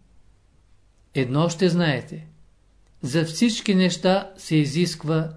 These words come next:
една вътрешна готовност. Животът е пълен с такива трудни задачи.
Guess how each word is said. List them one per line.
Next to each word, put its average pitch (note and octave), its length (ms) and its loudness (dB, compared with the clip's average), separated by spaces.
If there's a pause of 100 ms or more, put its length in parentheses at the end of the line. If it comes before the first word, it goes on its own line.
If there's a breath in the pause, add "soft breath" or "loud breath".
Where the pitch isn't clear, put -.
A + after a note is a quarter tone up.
(160)
една D3 360 0
вътрешна F3 680 -2
готовност. C#3 840 -4 (1800)
Животът G#3 760 2 (260)
е F3+ 280 2
пълен G3+ 500 4
с - 140 -16
такива G#3+ 500 2
трудни F3 340 2
задачи. C3 520 -6